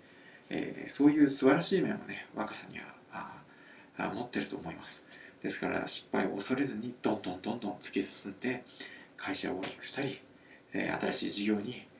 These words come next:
えー、夢をね、盛り込んでいったりされると、すごいいいなというふうに感じた次第です。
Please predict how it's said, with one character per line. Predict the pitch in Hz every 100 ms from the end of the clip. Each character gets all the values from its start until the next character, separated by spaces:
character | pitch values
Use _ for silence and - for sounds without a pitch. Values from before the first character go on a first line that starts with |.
| - - -
え | 104 92 - - - - - - -
ー、 | -
夢 | 120 110
を | 104
ね、 | 110 - - - - -
盛 | 101 95
り |
込 | 98
ん | 92
で | 85
い |
っ |
た | -
り | 98
さ | 101
れ | 104
る | 123
と、 | 107 - - -
す | - 107
ご | 101
い | 107
い | 120
い |
な | 104 104
と | -
い |
う | -
ふ |
う |
に | 127
感 | - 107
じ | -
た |
次 | - -
第 | -
で | -
す。 | - -